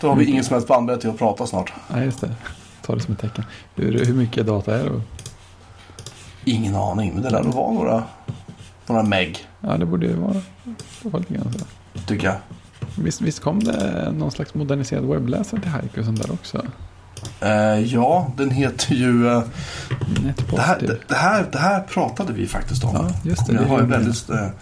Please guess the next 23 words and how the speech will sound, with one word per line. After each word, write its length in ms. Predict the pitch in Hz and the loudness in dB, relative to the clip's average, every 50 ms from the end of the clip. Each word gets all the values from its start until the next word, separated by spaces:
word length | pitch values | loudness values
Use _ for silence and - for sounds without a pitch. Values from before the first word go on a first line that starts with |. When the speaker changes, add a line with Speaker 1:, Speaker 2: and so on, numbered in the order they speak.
| - - - - - - - - - - - - - 110 110 104 107 107 110 110 | -12 -10 -10 -8 -6 -4 -2 -2 -2 -2 -4 -2 -2 0 2 2 2 2 2 2
Speaker 1:
eh, 60 | 107 - - - _ - - _ _ _ - - - - - - - - - - - - - - - - - - - - - - - - - - - - - - - - - - - - - - - - - - - - - - - | 0 -2 -6 -12 _ -20 -20 _ _ _ -12 -10 -10 -6 -4 -2 -2 -2 -4 -8 -10 -14 -12 -8 -8 -6 -6 -6 -8 -8 -8 -8 -6 -6 -8 -8 -10 -8 -6 -6 -4 -2 -4 -4 -2 -2 -2 -2 -2 -2 -2 -4 -6 -10 -10 -8 -4
det 160 | 135 139 120 | -2 -2 0
fanns 420 | - 143 143 147 143 135 - - | 2 4 4 4 2 0 -2 -2
ju, 160 | 147 131 123 | 0 2 4
just 200 | 151 143 - - | 2 2 2 0
det, 120 | 120 107 - | -2 -2 0
Net, 380 | 120 139 147 147 - - - | 2 2 2 2 2 0 0
Net, 300 | 147 156 160 156 - - - - - - | 2 2 2 0 -2 -6 -10 -10 -10 -4
Net 340 | - 147 151 165 160 - - | 0 2 2 2 2 0 -4
Positive 520 | - 139 135 127 - 117 101 123 104 95 98 | -4 -4 -4 -2 -2 -2 0 0 0 0 0
heter 220 | 90 - - 95 | -2 -2 -2 0
den, 100 | 90 104 | 2 2
just 160 | 113 113 113 | 2 2 2
det, 60 | - | 0
och 300 | - - 113 110 - - - | 0 0 0 -2 -2 -6 -2
i 160 | - 127 113 | 2 2 2
gamla 360 | 117 117 131 120 110 107 104 104 | 4 4 2 2 2 2 0 2
B 180 | 117 117 110 | 2 2 2
O 80 | 120 135 | 2 2
S 120 | - - | 0 -2
heter 140 | 120 - 110 | -2 0 0
den 180 | 107 104 101 107 123 | 2 2 2 4 4
Web 160 | 139 139 123 | 2 2 0